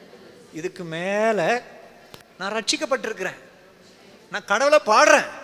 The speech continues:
கடவுள் வசனத்தை தேடுறேன், ஆண்டவர் நல்லா தான் வச்சிருக்கிறார், நான் நல்லாவே இருப்பேன்." ஹல்லேலூயா. நன்றாக இருப்பீங்க. நீங்க குறைய மாட்டீங்க,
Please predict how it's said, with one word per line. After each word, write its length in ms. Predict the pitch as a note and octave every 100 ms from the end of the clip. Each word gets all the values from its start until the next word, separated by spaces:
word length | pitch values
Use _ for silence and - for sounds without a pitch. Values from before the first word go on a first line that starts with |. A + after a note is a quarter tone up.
| - - - - - - -
கடவுள் 220 | G#3+ C4+
வசனத்தை 460 | C4 B3+ C#4+ C4+
தேடுறேன், 440 | A#3 C4 D#4 C#4 F#3 - - - - - - - - -
ஆண்டவர் 340 | F3+ A3+ G#3+
நல்லா 200 | G#3+ C4+
தான் 200 | C#4+ C#4
வச்சிருக்கிறார், 460 | - D4 C#4 A#3+ D#3 - -
நான் 260 | F#3 F#3 A3
நல்லாவே 600 | C#4+ D4 D4 D4+ D#4+ E4 D#4+
இருப்பேன்." 340 | D4+ - - - - - - - - - - - - -
ஹல்லேலூயா. 680 | D#3 F3+ F#3+ G#3+ B3+ C#4+ A#3 F#3 - - - - - -
நன்றாக 680 | A3 D4 E4+ E4 E4+ E4+ E4
இருப்பீங்க. 360 | E4+ D4 A#3+ E3 - - - - - -
நீங்க 260 | C#3+ E3 F3
குறைய 460 | - - F3+ G#3+ G3
மாட்டீங்க, 460 | E3 D3 C#3 A#2+